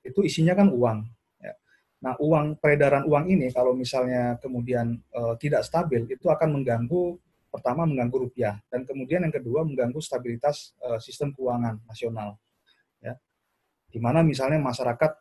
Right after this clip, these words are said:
eh, kalau terjadi kepanikan itu akan melakukan rush money gitu ya. Nah, ini perlu dijaga. Em, kalau, maka apa namanya, sektor perbankan itu likuiditasnya perlu dijaga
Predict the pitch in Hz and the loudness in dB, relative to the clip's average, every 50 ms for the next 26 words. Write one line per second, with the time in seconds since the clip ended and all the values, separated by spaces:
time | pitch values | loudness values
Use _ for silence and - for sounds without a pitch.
0 | _ _ _ _ _ - 120 117 117 117 - 135 139 170 170 170 - 143 135 135 | _ _ _ _ _ -2 -2 -2 -2 -2 0 2 2 2 2 2 -2 -4 -2 -2
1 | 127 123 127 127 - - 131 123 123 120 - 165 165 175 170 165 - _ - - | -2 -2 -4 -6 -4 -4 -2 -2 -2 -4 -4 -4 -4 -4 -6 -10 -12 _ -2 0
2 | 165 147 - 139 131 131 127 127 120 120 120 120 - 127 - 147 151 151 156 151 | 0 2 2 0 -4 -2 -4 -4 -4 -2 -4 -4 -6 -4 -2 -2 -2 0 -2 -6
3 | - _ _ _ - 123 120 - - 131 127 143 147 131 113 107 101 107 107 - | -10 _ _ _ -6 -4 -4 -4 -4 -2 0 0 0 0 -2 -4 -4 -6 -8 -8
4 | - - _ _ _ _ _ _ _ _ _ _ _ _ 123 120 123 147 175 170 | -10 -14 _ _ _ _ _ _ _ _ _ _ _ _ -4 -2 0 0 -2 -2
5 | 165 165 143 127 123 120 123 117 120 120 113 107 104 107 _ _ _ _ _ _ | 0 0 0 0 2 2 2 2 2 2 0 -2 -2 -6 _ _ _ _ _ _
6 | _ _ _ _ _ _ _ _ _ _ _ _ _ 143 139 135 139 139 135 135 | _ _ _ _ _ _ _ _ _ _ _ _ _ 2 2 4 4 4 4 6
7 | 135 135 139 131 123 - _ _ _ _ _ _ _ _ _ _ _ _ _ _ | 4 4 2 0 -6 -12 _ _ _ _ _ _ _ _ _ _ _ _ _ _
8 | _ _ _ _ _ _ _ _ _ 151 147 160 196 - - - _ _ _ _ | _ _ _ _ _ _ _ _ _ 2 6 6 6 4 2 -6 _ _ _ _
9 | _ _ _ _ _ _ _ - - _ _ - - - - 554 539 _ _ _ | _ _ _ _ _ _ _ -20 -20 _ _ -20 -20 -20 -20 -20 -20 _ _ _
10 | _ _ _ _ _ _ _ - - 494 _ - - 147 151 143 139 196 196 185 | _ _ _ _ _ _ _ -20 -20 -20 _ -12 -6 -6 -6 2 6 6 6 6
11 | 165 - - - - - - 143 143 - 170 151 139 131 127 131 156 165 160 - | 6 0 -8 -16 -18 -10 -8 -8 -2 0 0 0 0 -2 -2 -2 -2 -2 -4 -6
12 | _ _ _ _ _ _ - - 160 156 - 165 151 - - 165 147 151 143 143 | _ _ _ _ _ _ -2 -2 -2 2 2 0 0 2 0 2 4 4 4 4
13 | - 151 151 151 - 208 190 165 156 - 165 147 143 131 151 147 139 165 202 190 | 4 2 2 4 4 4 4 4 2 0 0 0 2 2 2 0 4 4 2 2
14 | 196 - 151 147 139 131 127 156 165 160 143 127 120 120 120 | 2 0 -2 -2 -2 2 4 4 4 6 4 2 2 2 -4